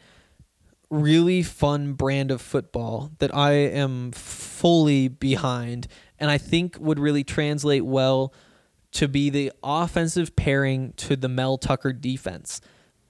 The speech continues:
Um, lots of running the football.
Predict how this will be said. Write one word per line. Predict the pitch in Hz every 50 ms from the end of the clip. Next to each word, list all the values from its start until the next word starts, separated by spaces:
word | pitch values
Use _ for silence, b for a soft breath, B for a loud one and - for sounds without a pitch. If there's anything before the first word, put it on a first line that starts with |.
| _
Um, | - 127 135 135 131 120 104 104 92 87 - _ _ _ _ _ _ _ _ -
lots | 127 139 139 147 151 -
of | 165 139 139
running | 147 147 151 147 143
the | 127 123
football. | - - 196 185 - 175 165 160 156 151 151 143